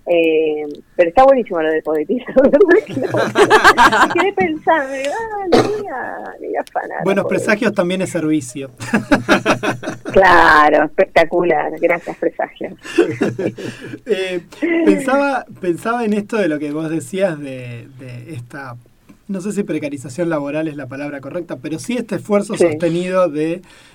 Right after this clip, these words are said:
Speaker 2: de las y los humoristas gráficos de tener que pensar algo todos los tiempos. Lo hemos charlado con varias personas aquí en el programa y aparece como recurrentemente esta cosa de hasta que logré organizarme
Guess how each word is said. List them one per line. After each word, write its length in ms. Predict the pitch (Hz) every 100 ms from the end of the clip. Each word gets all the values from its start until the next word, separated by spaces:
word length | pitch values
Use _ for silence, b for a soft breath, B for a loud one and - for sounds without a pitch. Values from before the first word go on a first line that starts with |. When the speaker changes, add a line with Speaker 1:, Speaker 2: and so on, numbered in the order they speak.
| _
Speaker 2:
de 480 | 170 160 151 147 143 151
las 380 | 156 175 180
y 40 | 185
los 140 | 160
humoristas 400 | 156 165 156 180
gráficos 500 | 165 185 208 202 185
de 120 | 156
tener 260 | 147 156 175
que 100 | 175
pensar 440 | 147 135 123 170 165 _ _ _
algo 280 | 180 170 175
todos 200 | 180 180
los 120 | 160
tiempos. 320 | 196 185 214 B B _
Lo 100 | 196
hemos 160 | 240 214
charlado 400 | 196 208 240 185
con 120 | 165
varias 480 | 170 170 165 156 151
personas 480 | - 156 185 185 170
aquí 120 | 156
en 60 | 165
el 60 | 156
programa 300 | 160 202 -
y 120 | 208
aparece 420 | 185 202 269 - -
como 220 | 180 185
recurrentemente 960 | 185 - 170 196 208 185 185 196 -
esta 280 | 147 - 180
cosa 360 | 143 175 190 175
de 320 | 156 170 202 B B _
hasta 280 | 180 - 185
que 100 | 185
logré 300 | 180 190 220 240 233 -
organizarme 960 | 170 165 165 165 - 202 214 214 240